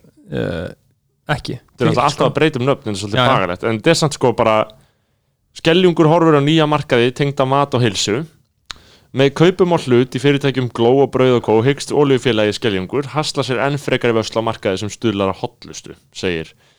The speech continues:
Speaker 2: Árni Pétur Jónsson, forstjóri félagsins við Moggann. Eh, og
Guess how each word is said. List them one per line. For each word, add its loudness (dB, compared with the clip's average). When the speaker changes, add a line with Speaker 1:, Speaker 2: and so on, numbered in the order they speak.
Speaker 2:
Árni -2
Pétur -4
Jónsson, -6
forstjóri -8
félagsins -12
við -10
Moggann. -10
Eh, 0
og 4